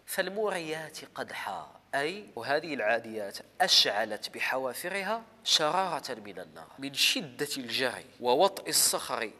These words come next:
بالحافر الذي هو من حديد، اشتعل فتيل النار، وهذا كناية عن عدوها بسرعة وبشدة. قال ربنا سبحانه: "فالمغيرات صبحا".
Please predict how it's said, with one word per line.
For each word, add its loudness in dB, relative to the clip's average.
بالحافر 0
الذي -4
هو -4
من -6
حديد، -8
اشتعل 8
فتيل -6
النار، -10
وهذا 0
كناية -6
عن -2
عدوها -2
بسرعة -2
وبشدة. -4
قال -2
ربنا -4
سبحانه: -8
"فالمغيرات -10
صبحا". -12